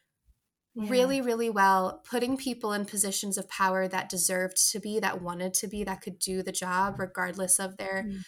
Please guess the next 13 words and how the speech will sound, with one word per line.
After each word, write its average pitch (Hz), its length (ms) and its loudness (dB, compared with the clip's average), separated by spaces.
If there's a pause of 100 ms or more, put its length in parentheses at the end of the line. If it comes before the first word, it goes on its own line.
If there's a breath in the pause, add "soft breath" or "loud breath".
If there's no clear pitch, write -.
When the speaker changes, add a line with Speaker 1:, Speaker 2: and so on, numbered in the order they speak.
(120 loud breath)
Speaker 2:
sexual 220 400 0
orientation, 196 1000 -2
their 185 420 -2
race, 185 400 0
their 190 160 -2
gender. 185 600 -4 (480 loud breath)
Um, 185 600 0
Speaker 1:
Mm. 190 320 -6 (160)
Speaker 2:
people 240 340 0
who 240 160 -2
were 226 140 0
just 208 300 0 (180)
always, 220 920 4